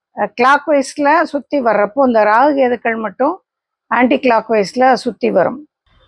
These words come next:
நிழல் கிரகங்களான ராகு கேதுவுக்கு கட்டுப்பட்டவை தான் சூரியன், சந்திரன், செவ்வாய், புதன், குரு, சுக்கிரன், சனி என்ற எல்லா கிரகங்களுமே. இந்த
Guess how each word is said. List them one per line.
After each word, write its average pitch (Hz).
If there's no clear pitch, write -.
நிழல் 311
கிரகங்களான 254
ராகு 247
கேதுவுக்கு 214
கட்டுப்பட்டவை 220
தான் 247
சூரியன், 262
சந்திரன், 226
செவ்வாய், 226
புதன், 247
குரு, 240
சுக்கிரன், 254
சனி 226
என்ற 233
எல்லா 220
கிரகங்களுமே. 208
இந்த 277